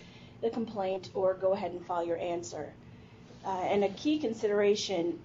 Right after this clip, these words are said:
in determining whether you will move to dismiss depends in large part on the result that you think that you're likely to get. For example,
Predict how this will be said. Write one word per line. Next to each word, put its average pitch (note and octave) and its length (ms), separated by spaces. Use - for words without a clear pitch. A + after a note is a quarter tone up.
in F3 460
determining G#3+ 580
whether F#3 220
you F3+ 340
will A3 240
move F#3 240
to F3 100
dismiss E3 500
depends G3 500
in F3 140
large F3 340
part F3+ 280
on A3 100
the G3+ 80
result F#3+ 520
that F#3 140
you G3 120
think F3 300
that - 180
you're E3+ 160
likely E3+ 360
to D#3+ 100
get. D#3+ 480
For G3+ 80
example, G#3 680